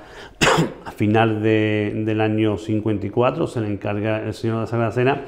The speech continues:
eh, él dice, él tiene la oportunidad histórica de realizar la imagen que él, mm, tiene en la mente de lo que era Dios, de lo que era el Señor, lo que era Jesucristo, ¿no? Y además en un momento tan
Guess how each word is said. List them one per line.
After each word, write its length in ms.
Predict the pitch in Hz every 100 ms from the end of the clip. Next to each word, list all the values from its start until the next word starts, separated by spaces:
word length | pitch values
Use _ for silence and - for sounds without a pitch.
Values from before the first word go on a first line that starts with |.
| - - - - - - -
eh, 320 | - - -
él 140 | 104 104
dice, 400 | 107 113 113 107
él 100 | 95
tiene 200 | 107 110
la 80 |
oportunidad 680 | 117 127 123 123 113 113 120
histórica 920 | 107 - - 135 143 139 131 - - - - - -
de 480 | 117 107 110 135 143
realizar 580 | 127 117 101 113 110 - -
la 240 | 123 123 117
imagen 720 | 110 120 123 131 147 - -
que 160 | - 113
él, 340 | 123 120 - -
mm, 380 | 139 131 - -
tiene 240 | 139 135
en 80 | 131
la 80 | 127
mente 400 | 135 131 151 160
de 180 | 131
lo 100 | 123
que 280 | 113 120 127
era 240 | 127 117 -
Dios, 500 | 123 120 131 143 127
de 80 | 120
lo 140 | 113
que 80 | 117
era 80 | 120
el 80 |
Señor, 380 | 113 147 196 113 - - - -
lo 120 | -
que 60 | 117
era 100 | 110
Jesucristo, 560 | 104 110 104 - 98
¿no? 140 | 117 - - - -
Y 100 | -
además 180 | 120 120
en 80 | 131
un 60 | 135
momento 260 | 147 135
tan 200 | 123 131